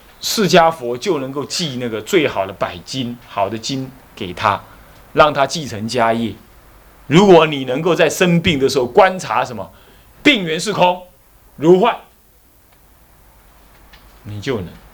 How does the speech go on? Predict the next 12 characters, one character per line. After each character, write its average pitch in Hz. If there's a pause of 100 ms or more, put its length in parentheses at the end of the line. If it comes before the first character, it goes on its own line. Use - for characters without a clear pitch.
(880)
懂 110
吗？ 127 (240)
所 240
以 -
生 262
病 233
也 135
能 123
修 151
观 135
呢， 113 (1200)
啊， 147